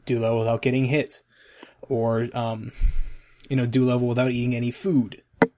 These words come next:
And that just, that just, you know, gives some, some cool little extra ways to play through a level. Um, and the game's pretty funny, got, got cute little things here and there. I think respawning takes too long, but that's just me.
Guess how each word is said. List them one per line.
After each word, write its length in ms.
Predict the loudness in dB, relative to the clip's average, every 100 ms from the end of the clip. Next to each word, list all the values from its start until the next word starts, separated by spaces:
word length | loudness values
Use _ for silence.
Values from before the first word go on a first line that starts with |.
| _ _ _ _ _ _ -2
And 360 | 0 2 0
that 240 | 0 0 0
just, 340 | -4 -4 -6 _ -6
that 140 | -2
just, 280 | 0 0 0
you 80 | -2
know, 200 | -2 -4 -8 0
gives 240 | 4 4
some, 400 | 2 0 0 -2 -6
some 240 | -6 -4 -4
cool 320 | 0 0 0
little 320 | 0 -2 -4 -8 -20 0
extra 340 | 2 2 0 0
ways 260 | 2 0
to 100 | -2
play 180 | -4 -6
through 220 | -6 -6
a 20 | -4
level. 380 | -4 -4 -6 -10 -6
Um, 360 | -4 -2 -2 12 12 12 2 -20 _ _ _ -2
and 120 | 2
the 60 | 2
game's 400 | 2 0 -2 -8 _ _ _ _ _ _ _ -6
pretty 220 | -2 -2
funny, 560 | -4 -4 -2 0 -2 -4
got, 240 | -8 -8 -6
got 200 | -10 -8
cute 220 | -10 -8
little 160 | -8 -8
things 300 | -8 -8 -6
here 160 | -6
and 120 | -6
there. 300 | -6 -6 -8 -14 _ _ _ -8
I 40 | -2
think 200 | -2 2
respawning 540 | 0 0 -2 0 -2
takes 260 | -2 -4 -2
too 180 | -2
long, 360 | 0 -2 -2 -4
but 100 | -6
that's 160 | -6 -8
just 220 | -12 -12
me. 300 | -14 -14